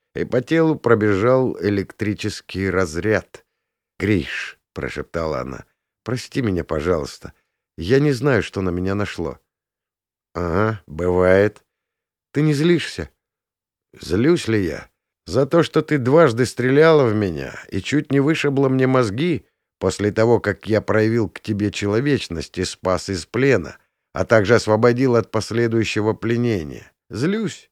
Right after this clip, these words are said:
Я? Нет, конечно. С чего бы мне злиться?» Она хрипло засмеялась и с громким всплеском перевернулась на живот, подплыла, положила руку мне на живот и, подняв голову, поцеловала в грудь повыше соска.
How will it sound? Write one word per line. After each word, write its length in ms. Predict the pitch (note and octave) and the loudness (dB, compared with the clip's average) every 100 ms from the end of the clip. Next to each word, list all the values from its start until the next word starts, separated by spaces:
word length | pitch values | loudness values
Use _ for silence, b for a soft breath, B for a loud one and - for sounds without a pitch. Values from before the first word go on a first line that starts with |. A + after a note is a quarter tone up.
| - | -8
Я? 440 | G#2+ F#3+ G#3 C#3+ - _ _ _ | 2 2 2 -6 -14 _ _ _
Нет, 380 | G#3 A#3+ C#3 - | 2 4 2 0
конечно. 640 | E2+ E2 D2+ A1+ - - - | -4 -4 -4 -8 -12 -20 -20
С 80 | - | -6
чего 320 | F#3+ F#3 B2+ | -2 4 4
бы 140 | F#2+ | 4
мне 180 | F#2+ F2+ | 0 0
злиться?» 580 | D2+ G#2 A2+ - - - _ _ _ _ _ _ - | 0 0 -2 -4 -12 -14 _ _ _ _ _ _ -10
Она 260 | C#2+ E2 | -4 -4
хрипло 400 | D#2 F2 E2 D#2 | -2 -4 -4 -6
засмеялась 800 | D2 C#2+ - C#2+ G2 A2+ F2 - _ - | -6 -6 -8 -4 -2 0 -2 -6 _ -6
и 80 | G#2 | -2
с 80 | G2 | -2
громким 540 | G2+ A#2+ A2+ G#2 G2 | 4 4 4 0 -4
всплеском 720 | - - G2 C3+ B2+ - A#2 | -6 -8 -2 0 -2 -4 -4
перевернулась 720 | G#2 G2 G2 G2 G2+ F#2+ D#2 E2 | -2 -2 0 -2 -2 -2 -4 -6
на 100 | E2 | -4
живот, 480 | E2+ A2+ C3+ - _ _ _ _ | -2 0 0 -2 _ _ _ _
подплыла, 720 | G2+ - - E2+ D#2+ G#2+ B2+ - _ - | -8 -6 -6 -4 0 2 0 -2 _ -6
положила 560 | E2 A#2+ D3 D#3 C3+ | 0 0 2 2 4
руку 340 | G#2+ B2+ - F#2+ | 4 0 -2 -4
мне 300 | F#2+ F#2+ F#2 | -2 -2 -2
на 180 | D#2+ D2 | -4 -6
живот 640 | C#2 B1+ D#2 B2+ - - _ _ _ _ - | -6 -4 0 -2 -2 -20 _ _ _ _ -6
и, 140 | B2+ | -6
подняв 580 | - D3+ C#3+ C#3+ C#3 G2 | 2 2 4 2 0 0
голову, 500 | A2+ C3+ C#3+ C#3 C3+ | 2 4 2 0 -4
поцеловала 840 | - F#2+ - G2 G2+ G2 A2 A#2 | -6 -8 -4 -2 0 0 0 0
в 140 | F#2 D2 | -2 -6
грудь 580 | E2+ G2+ B2 - - - | -4 -4 -4 -10 -20 -8
повыше 420 | E2+ F#2 F2+ E2 | -6 -4 -4 -8
соска. 720 | - F2 - - - C2+ | -10 -10 -12 -16 -14 -14